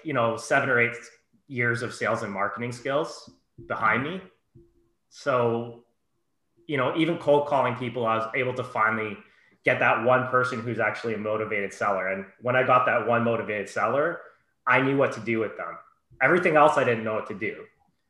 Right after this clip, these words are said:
And then from there, I started investing money right away. You know,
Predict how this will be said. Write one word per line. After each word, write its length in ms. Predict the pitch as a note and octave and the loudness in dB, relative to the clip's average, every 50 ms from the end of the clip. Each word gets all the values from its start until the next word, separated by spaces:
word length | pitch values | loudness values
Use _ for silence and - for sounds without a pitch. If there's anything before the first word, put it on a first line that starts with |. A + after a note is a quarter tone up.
| _ _ _ _ - | _ _ _ _ -4
And 100 | A#2+ C#3 | -2 0
then 120 | C#3 C#3+ | 0 0
from 180 | - C3+ C#3 C#3 | 2 2 4 6
there, 160 | D3 D#3 C#3 | 8 8 8
I 60 | C#3 | 8
started 300 | C3+ - D3+ B2+ B2 A2 | 6 4 4 4 4 4
investing 380 | A#2 A#2 A#2+ A2+ - - A#2 A2 | 2 2 2 2 2 0 -4 -4
money 240 | A2+ A2 G#2 G#2 | -2 -2 -2 -2
right 200 | G2 G2 G#2 G#2 F#2+ | -2 -2 -2 -2 -2
away. 240 | F#2 F#2 F#2 F2 D#2+ - - - _ _ _ _ _ _ - - _ _ _ _ _ _ _ _ _ _ _ _ _ _ - | -4 -6 -6 -6 -8 -10 -14 -20 _ _ _ _ _ _ -20 -20 _ _ _ _ _ _ _ _ _ _ _ _ _ _ -10
You 100 | A2 G#2 | -6 -4
know, 240 | G2+ F#2+ G2+ G2 | -2 -2 -2 -4